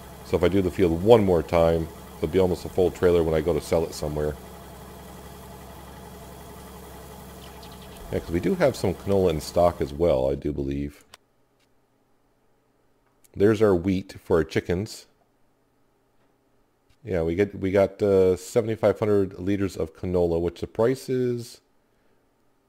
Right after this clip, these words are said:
Pork grain elevator. Look at that price, thirteen. That's a decent price. Uh, soybeans.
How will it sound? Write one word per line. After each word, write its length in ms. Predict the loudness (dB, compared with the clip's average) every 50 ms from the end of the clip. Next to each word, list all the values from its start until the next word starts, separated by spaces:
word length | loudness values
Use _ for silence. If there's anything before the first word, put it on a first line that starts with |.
| _ _ _ _ _ _ _ _ _ _ _ _ 0
Pork 160 | 0 0 0 0
grain 160 | 0 2 4
elevator. 320 | 4 4 4 4 2 2
Look 160 | 0 0 2
at 40 | 4
that 220 | 4 4 2 2 0
price, 240 | 0 0 0 -2
thirteen. 520 | -6 -4 -4 -4 -4 -4 -6 -6 -4 -2 -4
That's 180 | -4 -4 -2
a 80 | -4 -4
decent 480 | -4 -6 -6 -6 -6 -6 -6 -12 -8 -4
price. 380 | -4 -4 -4 -4 -8 -12 -20 _ _ _ _ _ _ _ _ _ _ _ _ _ _ _ _ _ _ _ _ _ _ _ _ _ _ _ _ _ _ _
Uh, 380 | -2 0 0 2 2 0 0 -2
soybeans. 760 | -2 0 2 2 2 4 2 0 0 -2 -4 -8 -12 -20 -20